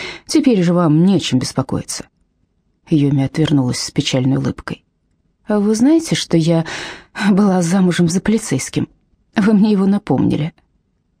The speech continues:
Ивата улыбнулся, думая, похож ли он на Акаси. «Хорошо, инспектор», вздохнула она. «Задавайте ваши вопросы». Ивата показал ей символ черного солнца. «Вы когда-нибудь его встречали?»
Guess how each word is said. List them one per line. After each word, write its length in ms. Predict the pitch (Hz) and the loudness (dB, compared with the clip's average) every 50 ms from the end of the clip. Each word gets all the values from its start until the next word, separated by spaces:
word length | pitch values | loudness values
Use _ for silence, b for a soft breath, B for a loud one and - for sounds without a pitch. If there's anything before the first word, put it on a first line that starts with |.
| _ _ _ _ - | _ _ _ _ -6
Ивата 400 | 175 180 196 226 247 - - 277 | -4 -2 -2 -2 -4 -2 -2 0
улыбнулся, 680 | 269 262 254 220 214 214 226 254 277 - - - 302 | 0 2 2 2 2 2 2 0 -2 -4 -4 -2 0
думая, 360 | 240 202 226 233 240 240 240 B B B B B B B B B _ _ | 0 2 2 2 2 2 0 B B B B B B B B B _ _
похож 380 | - 233 214 - 226 208 - | 0 0 2 0 0 0 0
ли 100 | 220 214 | 0 0
он 260 | 208 208 202 202 202 202 | 2 2 2 4 2 2
на 100 | 208 208 | 2 0
Акаси. 460 | 202 - - - - - - - - _ _ _ _ _ _ _ _ _ _ _ _ _ - - - | -2 -4 -6 -6 -6 -8 -12 -14 -16 _ _ _ _ _ _ _ _ _ _ _ _ _ -8 -6 -6
«Хорошо, 500 | - - - - 208 190 180 - - 165 | -6 -4 -2 -2 0 0 0 -2 0 0
инспектор», 520 | 147 143 - - - 151 - - 165 156 B B B B B B B B B | 0 -2 -2 -2 -4 -2 -2 -2 -2 -2 B B B B B B B B B
вздохнула 560 | - 170 160 170 190 - - 175 160 160 165 | -2 0 0 0 0 2 2 2 2 2 2
она. 280 | 160 156 151 147 139 - - _ _ | 2 2 2 0 -2 -4 -8 _ _
«Задавайте 540 | - 208 226 240 226 277 277 240 - - - | -4 -2 0 0 2 2 2 2 0 -2 -2
ваши 200 | 160 151 - - | -4 -2 -2 -2
вопросы». 460 | 180 180 - 160 135 - - - 143 - _ _ _ _ _ _ _ _ _ _ _ _ _ _ _ | -2 -2 -2 -4 -4 -4 -6 -10 -12 -14 _ _ _ _ _ _ _ _ _ _ _ _ _ _ _
Ивата 320 | - 147 135 135 127 - 143 | -6 -4 -4 -4 -4 -6 -8
показал 460 | - - 139 - 143 139 - 175 196 | -8 -6 -6 -4 -4 -2 -2 0 0
ей 140 | 196 185 165 | 0 0 -2
символ 400 | - - - 170 170 160 160 151 | -2 -2 -2 0 0 0 0 -2
черного 460 | 156 - - 175 160 151 156 156 160 | -4 -2 -2 0 0 2 2 0 0
солнца. 460 | 156 - - 135 127 - - - 110 B B B B B B B B B _ _ | -2 -2 -4 -4 -4 -2 -2 -4 -4 B B B B B B B B B _ _
«Вы 520 | - 170 185 214 254 269 277 277 277 - - _ | 0 2 2 4 4 4 4 2 0 -2 -8 _
когда-нибудь 640 | - 262 254 262 269 262 214 202 190 214 196 - | 0 2 2 4 4 4 2 2 2 0 -2 0
его 140 | - 208 220 | 0 0 0
встречали?» 640 | 208 - - 233 233 233 - 320 370 320 - - | -2 -2 -2 -2 -2 0 0 -2 0 0 -2 -4